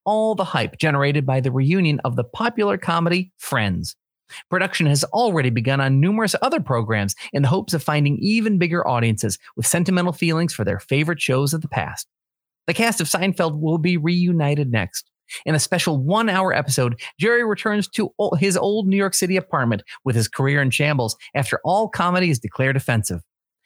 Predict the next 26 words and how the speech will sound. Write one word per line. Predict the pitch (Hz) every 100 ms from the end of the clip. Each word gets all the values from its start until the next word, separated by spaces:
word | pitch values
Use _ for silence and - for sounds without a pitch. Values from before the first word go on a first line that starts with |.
| -
After | 170 160 143
hearing | 185 180
that | 135
his | 123
pal | 151 135
Jerry's | 117 143 131
back | 160 156
in | 151
town, | 127 170 151 117 - -
George | 135 240 254 -
reunites | 190 180 185 196
with | 156
his | 123 139
old | 170 156
chum | - 127 98 92 _
while | 139 135
Elaine | 131 147 151
tries | - 143
desperately | 117 160 151 - 113
to | 107
seduce | 101 - 139 151
Jerry, | - 143 139 117 - - -
hoping | 185 214
to | 202
get | 190 202
impregnated | 190 190 - 160 131 107 95